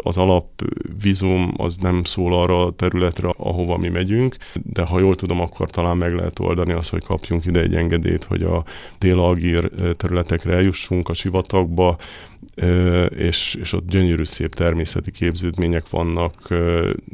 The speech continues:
nincsenek igazán turisták, úgyhogy nagyon sokat várok ettől az úttól. Illetőleg most kezdtem el építeni egy, egy másik expedíciós járgányt, még nem is kezdődött az építés, csak megvettem az alapot hozzá.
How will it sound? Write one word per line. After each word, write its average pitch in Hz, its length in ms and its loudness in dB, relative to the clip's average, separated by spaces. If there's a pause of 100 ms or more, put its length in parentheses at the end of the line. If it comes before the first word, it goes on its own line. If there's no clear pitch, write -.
nincsenek 87 520 -2
igazán 85 420 -2
turisták, 85 600 -6
úgyhogy 85 200 -4
nagyon 90 160 -2
sokat 85 360 -6
várok 82 280 -2
ettől 98 300 -2
az 110 100 0
úttól. 120 480 2 (520)
Illetőleg 98 560 4
most 104 200 4
kezdtem 90 400 0
el 90 100 4
építeni 90 520 2
egy, 85 640 -2
egy 85 160 -6
másik 95 400 0
expedíciós 87 760 -2
járgányt, 98 340 2
még 90 120 2
nem 110 100 4
is 104 120 0
kezdődött 90 400 0
az 90 160 0
építés, 82 440 0
csak - 180 -4
megvettem 85 480 -2
az 82 80 -8
alapot 92 420 -2
hozzá. 110 500 2